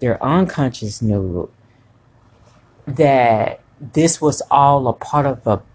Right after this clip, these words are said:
bigger picture. This, they were going through this for, for a, a bigger picture.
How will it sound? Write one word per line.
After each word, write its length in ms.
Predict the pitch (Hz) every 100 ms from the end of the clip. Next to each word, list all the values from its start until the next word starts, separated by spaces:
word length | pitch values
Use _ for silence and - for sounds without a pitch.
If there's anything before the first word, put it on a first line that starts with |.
| _ -
bigger 340 | 147 139 117
picture. 540 | - - 147 - 113
This, 340 | 95 120 131 -
they 260 | - 135
were 240 | 135 131 120
going 360 | 101 117 147
through 160 | 143 117
this 220 | 107 107
for, 380 | - 117 104 98
for 300 | - 113 98
a, 80 | 92 -
a 120 | 101
bigger 280 | 127 135 107
picture. 600 | - 151 - 110 90